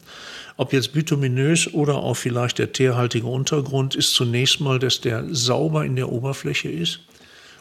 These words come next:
um dann eine Kontaktschicht aus der F P D aufzutragen, die durchtrocknet sein muss, und dann wird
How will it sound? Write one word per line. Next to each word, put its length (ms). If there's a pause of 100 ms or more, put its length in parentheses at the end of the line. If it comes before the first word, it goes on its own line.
um 180
dann 340
eine 460
Kontaktschicht 840
aus 180
der 160
F 160
P 100
D 220
aufzutragen, 800 (540)
die 120
durchtrocknet 680
sein 320
muss, 300
und 200
dann 180
wird 300